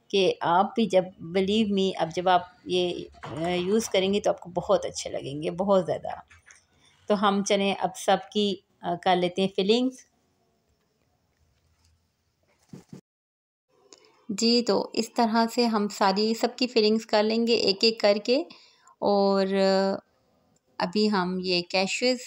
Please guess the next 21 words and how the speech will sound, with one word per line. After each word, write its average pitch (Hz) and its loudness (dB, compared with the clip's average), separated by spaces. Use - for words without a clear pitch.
इसमें 233 -2
डाल 208 2
रहे 220 -2
हैं, 226 0
सॉरी, 185 0
ये 175 2
रेजिन्स 190 2
डाल 214 4
रहे 220 0
हैं 262 0
और 190 0
इसी 226 -4
तरह 220 0
से 220 -2
सबकी 220 -4
फिलिंग 233 0
हो 208 2
जाएगी 214 0
step 214 0
by 208 2
step। 214 0